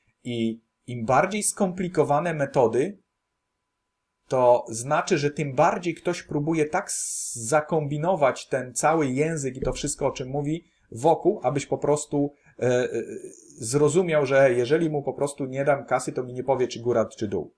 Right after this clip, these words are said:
Na tym to polega. I takie jest moje podejście,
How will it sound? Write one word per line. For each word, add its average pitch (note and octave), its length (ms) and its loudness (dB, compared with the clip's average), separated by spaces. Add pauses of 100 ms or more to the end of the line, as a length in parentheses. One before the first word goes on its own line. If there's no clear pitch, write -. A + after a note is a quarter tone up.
(140)
Na A#2 160 -2
tym B2+ 180 -8
to A#2 100 -4
polega. G2 440 -4 (400)
I G#2+ 60 -12
takie D3+ 240 2
jest C#3+ 140 0
moje B2 220 -4
podejście, A2+ 680 -2